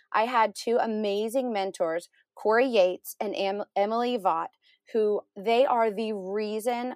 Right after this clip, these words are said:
I understand sensory processing the way I do today. And it's only because I reached out to them for help. Um, so you have to call on your O Ts. You have to have that collaborative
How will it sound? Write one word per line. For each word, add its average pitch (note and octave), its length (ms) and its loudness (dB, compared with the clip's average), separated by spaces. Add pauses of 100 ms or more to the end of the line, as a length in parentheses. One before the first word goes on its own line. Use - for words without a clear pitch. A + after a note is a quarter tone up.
(100)
I G3+ 160 0
understand G3+ 500 -6
sensory G3+ 320 -6
processing F#3 540 -2
the F#3 80 2
way F3+ 120 4
I F3 120 0
do F3+ 160 -8
today. E3+ 400 -2 (520)
And C4 100 6
it's C#4+ 180 2 (160)
only C4 300 4
because A#3+ 280 -2
I A3 60 -4
reached G#3 300 -4
out F3 140 0
to E3+ 100 -14
them E3+ 160 -6
for D#3+ 140 -6
help. D#3+ 260 -6 (440)
Um, F#3 440 -2 (260)
so A#3+ 120 0
you A3+ 200 0
have A#3+ 380 0
to D#4 120 -4
call F3+ 320 4
on F#3 140 -2
your F3+ 160 -4
O F#3 140 -4
Ts. E3+ 420 -8 (180)
You G3+ 100 -6
have F#3 300 0
to A#3+ 100 -6
have F#3+ 260 2
that F3 180 0
collaborative D#3+ 580 -4